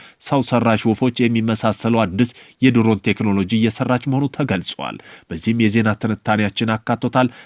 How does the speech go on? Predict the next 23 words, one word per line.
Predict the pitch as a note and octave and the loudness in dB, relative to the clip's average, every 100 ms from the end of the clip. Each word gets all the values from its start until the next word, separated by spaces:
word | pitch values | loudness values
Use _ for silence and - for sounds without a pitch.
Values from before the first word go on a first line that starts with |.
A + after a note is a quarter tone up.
| - | -12
እነዚህን | F2 F2 A2+ A#2 | -8 -2 0 0
የመሳሰሉ | A#2 - A2 - A2+ | 0 0 0 0 2
አርዕስተ | G#2+ G2+ - A2+ | 2 0 -2 -2
ዜና | G2+ A2 | 0 2
ወደ | G2+ G2+ | 2 0
እናንተ | G#2 G2+ F#2+ | 0 -2 -2
ይዘን | A2 G2+ G#2 | -2 0 -2
ቀርበናል። | - A2+ B2 B2 - - | 0 2 2 0 -4 -18
ቤተሰብ | - E2+ F#2 A#2+ G#2 | -10 -6 -2 0 2
ለመሆን | G#2+ A2 A#2+ - | 2 2 0 0
ላይክ፣ | A2 A2+ - | 0 0 0
ሸር፣ | B2 A2+ | 0 0
ሰብስክራይብ | B2 A2 - - G#2+ F#2+ | 0 -2 -2 0 0 2
ማድረገውን | G2 G2 F2+ G#2 G#2+ | 0 0 -2 -2 -2
እንዳይረሱ። | A2 A#2 G#2+ F2+ F2+ E2+ - - - | 0 2 2 0 -4 -4 -8 -16 -6
ወደ | F2+ | 0
ዕለቱ | G2+ G#2 - B2+ G#2+ | 2 2 2 0 2
የመጀመሪያ | A2+ G#2+ A2 A2 G#2+ | 0 0 2 2 2
ዜና | G2+ G#2+ G#2 | 2 2 0
ትንታኔያችን | A2+ G#2 - G2+ F#2+ - G2 | 0 -4 0 0 0 0 -2
ስናልፍ | - B2 C3 B2 - _ _ _ _ - | 0 2 2 0 -6 _ _ _ _ -6
ወሎ | A#2 C3 C3 | 2 4 6
ዞን | B2 C3 | 4 2